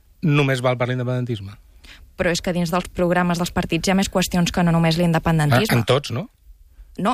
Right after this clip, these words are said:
Speaker 2: en tots. Per exemple,
Speaker 1: <laughs>
Speaker 2: digue'm a dia d'avui una persona que sigui nacionalista de dretes, quin és el seu partit? Nacionalista només, a Catalunya.
Speaker 1: No sé, no sé, és que ho decideixi ella, no soc
Speaker 2: Jo
Speaker 1: jo
Speaker 2: crec
Speaker 1: que
Speaker 2: que
Speaker 1: li he
Speaker 2: té, no,
Speaker 1: de
Speaker 2: no,
Speaker 1: dir.
Speaker 2: jo crec que té
Speaker 1: Jo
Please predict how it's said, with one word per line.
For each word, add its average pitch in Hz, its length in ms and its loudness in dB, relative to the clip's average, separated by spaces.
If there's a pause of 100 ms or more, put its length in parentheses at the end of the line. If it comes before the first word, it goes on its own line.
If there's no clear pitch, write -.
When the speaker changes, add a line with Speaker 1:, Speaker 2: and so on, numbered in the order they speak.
Speaker 2:
en 190 80 -2
tots. 226 240 -2
Per 202 80 0
exemple, 220 400 0
Speaker 1:
<laughs> - 60 0
Speaker 2:
digue'm 302 180 -2
a 294 80 -2
dia 240 160 2
d'avui 190 320 -2 (240)
una 226 160 2
persona 165 540 0 (360)
que 185 140 2
sigui 185 400 0 (240)
nacionalista 190 1040 0
de 165 240 0
dretes, 202 560 -2
quin 196 160 2
és 202 80 2
el 190 80 0
seu 180 160 -4
partit? 156 400 -4 (160)
Nacionalista 208 640 0
només, 160 320 -2 (460)
a 180 80 -4
Catalunya. 170 460 2
Speaker 1:
No 101 180 -2
sé, 147 220 0
no 98 80 -2
sé, 107 100 -4
és 92 160 -8
que - 120 -2
ho 98 60 2
decideixi 101 520 2
ella, 110 240 0
no 107 80 -4
soc - 160 0
Speaker 2:
Jo 190 60 2
Speaker 1:
jo 208 80 2
Speaker 2:
crec - 80 -2
Speaker 1:
que 156 80 2
Speaker 2:
que - 20 0
Speaker 1:
li 147 100 -2
he 139 40 4
Speaker 2:
té, - 20 -2
no, - 60 0
Speaker 1:
de 143 60 2
Speaker 2:
no, 135 60 0
Speaker 1:
dir. - 60 0
Speaker 2:
jo 240 80 -2
crec 247 160 -4
que 277 80 -2
té 285 140 0
Speaker 1:
Jo - 20 -6